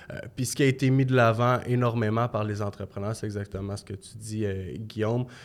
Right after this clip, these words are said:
Un chantier de construction, c'est une chaîne alimentaire d'une série de travaux, une séquence d'une, d'une série de travaux, de corps de métier qui se succèdent un après l'autre. Puis où est-ce que le bas blesse, c'est où est-ce qu'on arrête et on, qu'on recommence une tâche.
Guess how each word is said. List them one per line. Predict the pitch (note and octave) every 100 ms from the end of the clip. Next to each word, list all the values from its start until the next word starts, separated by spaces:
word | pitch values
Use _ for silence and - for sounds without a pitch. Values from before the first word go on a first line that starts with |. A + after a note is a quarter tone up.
| - -
Un |
chantier | B2+ C3 E3+
de | D#3+
construction, | B2 - - C#3+ C#3+
c'est | C3+ A#2
une | A2
chaîne | - C3 C3
alimentaire | A2 A2 A#2 G#2 G#2 A#2 A#2+
d'une | G#2+ G#2+
série | - - B2+ A#2+ A2 B2+
de | -
travaux, | - A#2+ G#2+ A2 B2
une |
séquence | A2+ A#2+ A2 A#2+ A#2+ A2+
d'une, | G#2+ G2+ - A2
d'une | G#2
série | - A#2+ B2
de | -
travaux, | A2+ A2 C3+
de | A2+
corps | G#2+ - C#3
de | A#2+ A2
métier | G#2 G2 B2+
qui | B2+ -
se | -
succèdent | G#2 - B2 - - C3 A#2+
un | A#2+ B2
après | A2 - - F#2
l'autre. | F#2 F#2 - - - -
Puis | - A2+
où | A#2 D3
est-ce | D#3
que | C3+
le | A#2
bas | A2+ G#2+
blesse, | A2 B2 D3 - -
c'est | - A#2 A#2 -
où | A#2 B2+
est-ce | B2+
qu'on | - A2 A2+
arrête | B2 A2+ B2+ C#3 B2
et |
on, | G#2+ G#2+
qu'on | A2+ G#2+
recommence | G#2+ D3 C#3 C#3 A#2 B2 C3 - -
une | A2+ A2+ G#2
tâche. | A#2 A#2 D3 D3